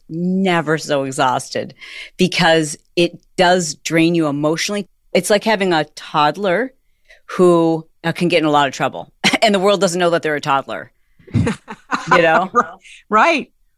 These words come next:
Speaker 2: right. And it's a kind of fatigue that is unique to itself. It's,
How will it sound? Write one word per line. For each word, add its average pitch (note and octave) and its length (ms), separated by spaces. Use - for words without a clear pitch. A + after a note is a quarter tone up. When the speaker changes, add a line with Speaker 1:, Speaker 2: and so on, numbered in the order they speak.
Speaker 2:
right. A#3+ 420
And G#3+ 120
it's A3 180
a - 60
kind C4 340
of F4+ 140
fatigue A#3+ 800
that F3+ 460
is F#3 640
unique F#3+ 680
to G#3 300
itself. - 840
It's, - 440